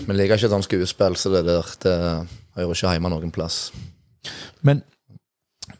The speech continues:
Speaker 2: eh, men som sagt så spilte Sandnes en, en, eh, en veldig god kamp, og, og hvordan tror du, er dette noe de nå vil ta med seg inn og, og klare å gjenskape mot Bryne, eller tror du kampbildet blir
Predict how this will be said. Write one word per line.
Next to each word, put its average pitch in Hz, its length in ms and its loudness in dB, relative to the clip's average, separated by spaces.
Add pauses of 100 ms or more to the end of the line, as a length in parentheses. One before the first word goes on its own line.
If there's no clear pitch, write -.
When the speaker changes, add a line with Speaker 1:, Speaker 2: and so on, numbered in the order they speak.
(260)
Speaker 2:
eh, 110 580 6
men 120 260 8
som 117 140 4
sagt 127 260 4
så 127 80 2
spilte 101 300 0
Sandnes 98 500 4
en, 98 200 0
en, 98 200 6
eh, 82 320 2 (140)
en 104 120 6
veldig 104 200 4
god 123 260 4
kamp, 104 320 0
og, 110 200 2
og 113 200 0
hvordan - 420 0
tror 143 300 2
du, 117 280 4 (840)
er 117 160 4
dette 135 240 4
noe 127 260 4
de 139 440 2
nå 123 400 2
vil 123 220 6 (380)
ta - 100 2
med 135 140 4
seg 131 160 4
inn 143 160 4
og, 120 240 2
og 117 140 4
klare 127 260 4
å 127 40 6
gjenskape 139 520 2
mot 120 200 6
Bryne, 123 360 4
eller 143 160 2
tror 127 160 4
du 143 80 0
kampbildet 131 540 2
blir 120 260 6